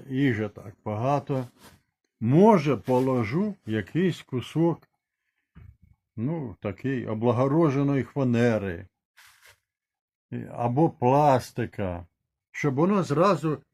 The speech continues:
е, вся, е, вага була,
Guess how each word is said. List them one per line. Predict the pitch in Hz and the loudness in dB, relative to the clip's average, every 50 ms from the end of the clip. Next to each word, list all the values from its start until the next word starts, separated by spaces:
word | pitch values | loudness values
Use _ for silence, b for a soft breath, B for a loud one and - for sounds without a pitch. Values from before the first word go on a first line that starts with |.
| _ _ _ _ _ _ - | _ _ _ _ _ _ -6
е, | 123 117 113 110 107 | -4 -4 -4 -4 -6
вся, | - - - 165 170 160 143 120 95 | -8 -6 -2 0 2 2 0 -2 -4
е, | 92 98 _ _ _ _ _ _ _ _ - | -8 -12 _ _ _ _ _ _ _ _ -20
вага | 123 101 95 95 92 110 117 107 110 165 196 180 | -16 -14 -12 -10 -8 -6 -6 -4 -2 -2 -2 -2
була, | 170 156 143 120 110 101 | 0 -2 -2 -2 -2 -2